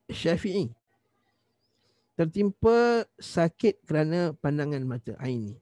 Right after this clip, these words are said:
Dahulu mereka mengikatkan tali-tali dan tamimah itu dan menggantungkan perlindungan kepada binatang-binatang. Itu macam kita juga, dia gantung-gantung untuk konon-kononnya lindungi kereta dia. Mereka menyangka bahawa tali-tali itu akan melindungi mereka dari bahaya.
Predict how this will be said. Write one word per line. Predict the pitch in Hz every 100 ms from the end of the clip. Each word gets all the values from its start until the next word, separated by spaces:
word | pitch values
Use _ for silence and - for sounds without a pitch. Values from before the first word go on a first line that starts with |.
| _ _ _ _ _ _ _
Dahulu | - 160 196 220
mereka | 185 175 180
mengikatkan | 170 175 - 170 147
tali-tali | 156 156 147 147 156 175 175 143
dan | 123
tamimah | 135 143 147
itu | 139 139 - 165 160
dan | 131 123
menggantungkan | 123 131 139 - 151 151 139
perlindungan | 151 160 180 180 139
kepada | 131 135 131
binatang-binatang. | 117 117 120 123 117 117 117 113 110 110 110 113 135
Itu | 160
macam | 185 202
kita | 196 165
juga, | 160 202 - -
dia | 127
gantung-gantung | 131 127 135 143 - 202 -
untuk | 156 - -
konon-kononnya | 139 143 151 165 -
lindungi | 139 143 143 131
kereta | 139 139 131
dia. | 110 - _ - - _ _ - - -
Mereka | 160 175 214
menyangka | 202 185 165 190 196
bahawa | 175 170 180
tali-tali | 180 180 202 185 190 196
itu | 190 - 208
akan | 160 180 170
melindungi | 170 180 180 180 175
mereka | 190 - - 175
dari | 165 170
bahaya. | 147 151 127